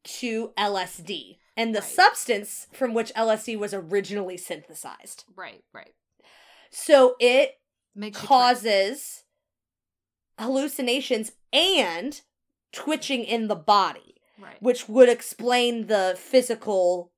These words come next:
Speaker 1: mo-, the extreme physical movements.
Speaker 2: Right. It's the same reason, again, for, like, Salem, they would say the, uh, people would have these fits, like,
Speaker 1: Mm-hmm.
Speaker 2: physical, they called them fits,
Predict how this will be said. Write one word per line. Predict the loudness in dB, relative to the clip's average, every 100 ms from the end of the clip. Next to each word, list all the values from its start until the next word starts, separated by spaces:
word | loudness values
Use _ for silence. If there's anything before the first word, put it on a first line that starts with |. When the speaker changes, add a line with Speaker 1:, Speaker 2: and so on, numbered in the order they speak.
| _ _ -10
Speaker 1:
mo-, | -4 -4
the | -2 -4
extreme | -4 -12 -10 -6 -4 -6
physical | -6 -10 -10 -12 -12
movements. | -14 -16 -20 -20 -20 -20 -20 -20 _
Speaker 2:
Right. | -6 -4 -4
It's | -10
the | -12
same | -10 -10 -8
reason, | -10 -10 -12
again, | -8 -8 -8
for, | -10 -14 -14 -14
like, | -14 -12
Salem, | -12 -10 -10 -8 -10 -10 -14
they | -18
would | -18
say | -16 -16 -16 -18
the, | -16 -14 -16 -20 _ -10
uh, | -8 -8 -12 -20 _ _ _ _ _
people | -20 -12 -8
would | -8
have | -6 -6 -8
these | -16 -20
fits, | -20 -16 -16 -14 -14 -12 -14 _ _ -12
like, | -8
Speaker 1:
Mm-hmm. | -6
Speaker 2:
physical, | -8 -10 -10 -12
they | -14 -12
called | -10 -10
them | -14 -20 _
fits, | -20 -20 -18 -18 -18